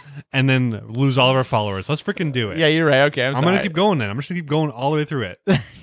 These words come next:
Speaker 1: You down?
Speaker 2: No, I mean, do you want to? I don't
Speaker 1: <laughs> Yeah.
Speaker 2: know. Okay, let's go
Speaker 1: You
Speaker 2: for
Speaker 1: seem
Speaker 2: it.
Speaker 1: a little less into it than I am.
Speaker 2: <laughs> I'm
Speaker 1: I love
Speaker 2: scared.
Speaker 1: this is happening on podcasts, and
Speaker 2: <laughs>
Speaker 1: the listeners get to hear about our actual, like, process of
Speaker 2: This
Speaker 1: figuring
Speaker 2: is
Speaker 1: out how to do
Speaker 2: process.
Speaker 1: this shit.
Speaker 2: Yeah, we're still figuring it
Speaker 1: Uh,
Speaker 2: out,
Speaker 1: no, we'll
Speaker 2: but
Speaker 1: probably keep going the same way. Whatever. Uh,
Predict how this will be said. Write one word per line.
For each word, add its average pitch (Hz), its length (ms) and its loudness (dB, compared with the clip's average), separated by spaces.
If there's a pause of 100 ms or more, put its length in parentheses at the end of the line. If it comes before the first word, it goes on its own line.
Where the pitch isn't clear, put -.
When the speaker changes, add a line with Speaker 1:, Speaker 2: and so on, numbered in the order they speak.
(100)
Speaker 1:
You 120 80 2
down? 185 420 2
Speaker 2:
No, 156 200 -2
I 131 340 0
mean, 143 160 -2
do 139 80 -6
you 147 80 0
want 147 160 0
to? 190 260 -2
I 185 120 2
don't 151 120 0
Speaker 1:
<laughs> - 0 -
Yeah. 147 160 -4 (260)
Speaker 2:
know. 160 160 2
Okay, 156 200 0
let's 156 140 -2
go 180 100 2
Speaker 1:
You 170 100 2
Speaker 2:
for - 60 -2
Speaker 1:
seem - 60 2
Speaker 2:
it. 175 80 2
Speaker 1:
a - 20 0
little 170 140 -2
less 170 200 -2
into 180 360 -2
it 170 80 -4
than 170 80 -2
I 180 100 2
am. 170 260 -2
Speaker 2:
<laughs> - 0 -
I'm 165 220 0 (100)
Speaker 1:
I 175 100 2
love 165 120 0
Speaker 2:
scared. 196 280 2
Speaker 1:
this 247 120 0
is 220 140 -4
happening 190 340 0
on 170 220 0
podcasts, 147 640 -2
and 139 180 -2 (300)
Speaker 2:
<laughs> - 40 -
Speaker 1:
the 160 80 -4
listeners 175 340 2
get 175 80 -2
to 160 100 -2
hear 156 160 0
about 143 180 2
our 131 60 2
actual, 135 340 -2 (240)
like, 120 220 -8
process 127 420 -4
of 113 160 -6
Speaker 2:
This - 140 -4
Speaker 1:
figuring 117 220 -2
Speaker 2:
is - 40 0
Speaker 1:
out 135 80 6
how 127 120 6
to 104 60 -2
do 101 40 -2
Speaker 2:
process. 117 160 0
Speaker 1:
this 95 200 -4
shit. - 80 -16
Speaker 2:
Yeah, 113 220 2
we're 117 80 0
still 139 160 -4
figuring 131 300 -2
it - 40 2
Speaker 1:
Uh, 123 40 2
Speaker 2:
out, 117 200 -2
Speaker 1:
no, 120 100 2
we'll 151 100 4
Speaker 2:
but 160 60 0
Speaker 1:
probably 113 180 -2
keep 90 160 -16
going 95 140 -8
the - 40 -14
same 87 140 -14
way. 87 80 -14
Whatever. 90 320 -14 (520)
Uh, 98 340 -8